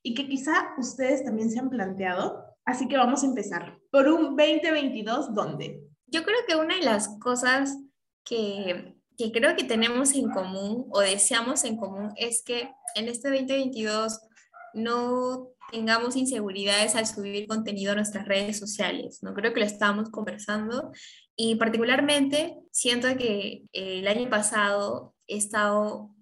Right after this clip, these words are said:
Speaker 2: muy, pero muy insegura de muchas cosas que quería subir.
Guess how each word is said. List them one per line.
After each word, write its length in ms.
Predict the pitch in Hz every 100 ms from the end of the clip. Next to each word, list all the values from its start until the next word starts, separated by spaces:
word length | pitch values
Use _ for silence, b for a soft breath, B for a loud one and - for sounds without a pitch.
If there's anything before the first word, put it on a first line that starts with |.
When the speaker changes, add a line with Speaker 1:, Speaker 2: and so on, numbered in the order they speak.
| _
Speaker 2:
muy, 720 | 214 226 254 254 247 247 247 247
pero 260 | 208 190
muy 560 | 190 208 226 226 220 220
insegura 680 | 214 208 214 190 196 214 214
de 160 | 208 190
muchas 400 | 202 226 269 269
cosas 300 | 226 233 233
que 100 | -
quería 320 | 190 196 202
subir. 640 | - 202 208 226 240 277